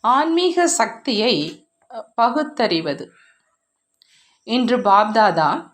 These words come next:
ஒவ்வொருவருடைய ப்ரொஜெக்டர் ஷோவையும் பார்த்து வருகிறார். நீங்களும் ப்ரொஜெக்டர் ஷோவை காட்டி வரீங்க.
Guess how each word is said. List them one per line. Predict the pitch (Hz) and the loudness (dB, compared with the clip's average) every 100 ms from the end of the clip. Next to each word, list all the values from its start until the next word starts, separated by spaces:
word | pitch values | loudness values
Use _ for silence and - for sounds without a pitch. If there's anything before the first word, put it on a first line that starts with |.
| _ | _
ஒவ்வொருவருடைய | 208 262 277 349 339 285 277 240 214 180 131 - _ | 0 0 2 2 4 4 2 2 2 2 0 -6 _
ப்ரொஜெக்டர் | _ 175 180 269 285 - 269 262 | _ -2 0 -2 -2 0 0 2
ஷோவையும் | 233 208 196 170 180 330 - _ _ _ | 0 2 0 -2 -4 -4 -10 _ _ _
பார்த்து | - 220 226 220 | -2 0 0 -2
வருகிறார். | 180 160 - 123 123 _ _ _ _ _ _ _ _ _ _ _ _ _ | -2 -2 -6 -10 -12 _ _ _ _ _ _ _ _ _ _ _ _ _
நீங்களும் | 202 277 403 370 339 339 | 0 2 4 4 4 2
ப்ரொஜெக்டர் | - 233 302 - 330 330 | 0 0 -2 0 0 4
ஷோவை | 294 269 269 | 4 4 0
காட்டி | 269 196 214 | 2 2 2
வரீங்க. | 247 190 180 156 | 0 0 0 -2